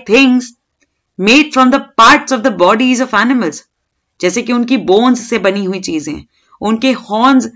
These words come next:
से बनी हुई चीजें, उनके फर, उनकी स्किन, उनके फेदर से बनी हुई चीजों को मत खरीदो, ताकि उन एनिमल्स को प्रोटेक्ट किया जा सके। मुझे पता है, बहुत सारे ऐसे non-vegetarian families and members हैं, हमारे स्टूडेंट्स भी बहुत सारे ऐसे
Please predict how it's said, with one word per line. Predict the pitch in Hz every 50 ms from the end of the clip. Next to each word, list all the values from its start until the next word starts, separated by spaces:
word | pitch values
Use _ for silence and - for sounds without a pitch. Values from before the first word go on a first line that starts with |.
| _ _ -
से | - - 247
बनी | 202 220 208 208 214 196
हुई | 202 202 190
चीजें, | 190 - 165 151 143 147 143 143 _ - - _ -
उनके | - 214 220 220 - 269 269
फर, | 269 - - - 254 262 254 180 139 - _ _ _ -
उनकी | 208 208 214 214 214 262 269
स्किन, | - - - - - 254 277 262 214 156 - - _ _ -
उनके | - 214 214 220 226 269 262
फेदर | 262 262 - - 247 247 247 302 320 302
से | 294 277
बनी | 220 214 208 208 214 202
हुई | 214 233 233
चीजों | 240 214 202 190 180 208 220
को | 226 247 233 190
मत | 160 180 233 247 - -
खरीदो, | - 226 226 220 208 220 196 247 285 - - _ _ _ _ _ _ _ -
ताकि | 196 185 185 185 220 233
उन | 226 208 196 208 -
एनिमल्स | - - 160 160 160 175 175 175 180 180 -
को | - 247 254
प्रोटेक्ट | 247 - 175 165 170 - 214 208 - -
किया | - 170 160 151
जा | 147 147 151 -
सके। | - - - - - 143
मुझे | 156 165 165 220
पता | 214 190 175 180 202
है, | 208 202 196 208 254 - - - - - - -
बहुत | - 160 170 190 196 196
सारे | 208 185 185 196
ऐसे | 190 190 190 220 208
non-vegetarian | 190 180 165 180 190 185 175 185 180 185 170 170 165 170 190 202 196 196
families | 175 160 156 160 160 160 170 185 180 190
and | 180 165 156
members | 147 143 151 175 180 180 165
हैं, | 156 180
हमारे | 208 208 170 156 156 160 175
स्टूडेंट्स | 175 - 190 175 170 180 180 180 -
भी | 208 185
बहुत | 170 170 165 170
सारे | 185 180 175 180
ऐसे | 180 190 190 190 185 185